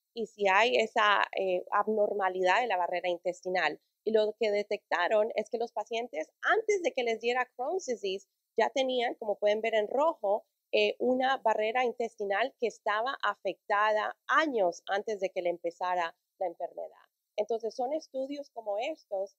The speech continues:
que nos van a ayudar no solamente a entender el mecanismo tal cual se forma la enfermedad, pero también a cómo entender y modificar en este momento,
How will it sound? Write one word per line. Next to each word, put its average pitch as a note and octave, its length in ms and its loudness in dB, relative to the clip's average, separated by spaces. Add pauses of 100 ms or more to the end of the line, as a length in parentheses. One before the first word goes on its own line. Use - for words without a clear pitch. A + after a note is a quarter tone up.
(200)
que A3 100 -2
nos G#3+ 180 -2
van G#3+ 200 -6
a C#4+ 60 -6
ayudar G#3+ 460 -2
no G#3 120 -8
solamente A#3+ 640 -4 (160)
a G#3 60 -2
entender G#3 640 -2
el D#4 160 0
mecanismo F#3+ 1000 -6
tal F#3 240 -4
cual F#3 280 -2
se F#3 240 -2
forma A#3 400 -4
la F#3 80 -2
enfermedad, E3+ 720 -4 (280)
pero G#3+ 200 0
también G#3+ 540 0 (100)
a G3+ 220 -6 (140)
cómo A#3+ 360 -4 (180)
entender G#3 800 -4
y A3+ 100 -8
modificar G#3+ 880 -6
en F#3+ 140 -6
este A3 260 -6
momento, G3+ 720 -4